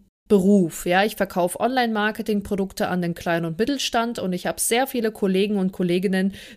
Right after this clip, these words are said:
die das auch tun, ja. Und ich würde sagen, wir haben dreierlei Arten, Kunden zu gewinnen, beziehungsweise die zu kategorisieren. Es sind einmal Neukunden, es sind einmal Bestandskunden und es sind einmal Winback-Kunden, die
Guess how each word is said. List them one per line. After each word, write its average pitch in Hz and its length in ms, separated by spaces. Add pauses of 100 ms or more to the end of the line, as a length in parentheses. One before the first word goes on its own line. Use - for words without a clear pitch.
die 185 80
das 202 320
auch 208 260
tun, 156 440 (200)
ja. 180 280 (420)
Und 208 800 (840)
ich - 160
würde 262 200
sagen, 220 540 (840)
wir 190 200
haben 202 260
dreierlei 214 720
Arten, 196 580
Kunden 220 320
zu 190 160
gewinnen, 175 420
beziehungsweise 190 680
die 190 160
zu 202 100
kategorisieren. 170 960
Es 170 140
sind - 160
einmal 175 260
Neukunden, 226 640
es 185 120
sind 190 100
einmal 180 240
Bestandskunden 220 880
und 190 140
es 185 100
sind 190 180
einmal 208 300 (300)
Winback-Kunden, 240 1040
die 208 360